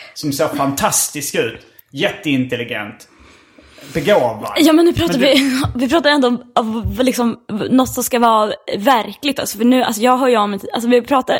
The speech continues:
Speaker 2: jag tycker ändå att om vi ska koppla tillbaka till att jag vill vara med i din podd
Speaker 1: Mm.
Speaker 2: för att folk blir kära i mig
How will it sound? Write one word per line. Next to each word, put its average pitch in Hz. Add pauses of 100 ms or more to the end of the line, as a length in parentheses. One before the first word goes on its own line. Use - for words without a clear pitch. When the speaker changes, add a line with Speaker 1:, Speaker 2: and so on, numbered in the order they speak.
(140)
Speaker 2:
jag -
tycker 311
ändå 247
att 220
om 247
vi 233
ska -
koppla 233
tillbaka 247
till 214
att 196 (440)
jag 277
vill 269
vara 254
med 214
i 196
din 202
podd 247 (200)
Speaker 1:
Mm. 190
Speaker 2:
för 247
att 233
folk 220
blir 208
kära 202
i 220
mig -